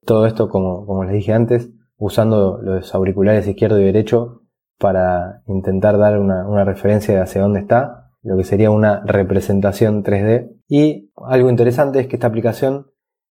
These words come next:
eh, lo, uno de los creadores de la aplicación es una persona que tiene problemas de, de visión, una persona que de grande tuvo estos problemas,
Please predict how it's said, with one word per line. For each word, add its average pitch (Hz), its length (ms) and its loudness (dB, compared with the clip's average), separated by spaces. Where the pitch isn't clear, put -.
eh, 101 280 -8
lo, 98 220 -6
uno 120 180 2
de 110 40 2
los 107 120 -2
creadores 117 380 2
de 107 60 -2
la 107 60 0
aplicación 107 480 -2
es 120 140 -2
una 107 160 -4
persona 120 460 0
que 95 380 -2
tiene 110 200 0
problemas 107 640 0
de, 98 180 -4
de 98 120 -2
visión, 135 560 -2
una 101 180 -4
persona 101 360 -2
que 101 80 0
de 95 120 2
grande 107 800 2
tuvo 101 200 0
estos 98 160 -6
problemas, 113 560 0